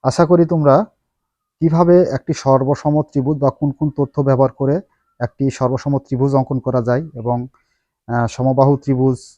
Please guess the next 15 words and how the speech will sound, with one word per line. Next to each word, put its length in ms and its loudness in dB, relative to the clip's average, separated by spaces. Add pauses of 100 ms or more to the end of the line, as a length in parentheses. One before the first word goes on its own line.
(140)
কিভাবে 320 -2
অঙ্কন 260 0
করা 220 0
যায় 180 -2
সেটা 260 -8
তোমরা 220 -6
আজকে 220 -6
বুঝতে 280 -4
পারলে। 220 2 (1040)
তো 60 -10
আগামী 440 2
পর্বে 420 4
আমরা, 300 2 (920)
আহ, 240 4
সদৃশ্যতা 680 2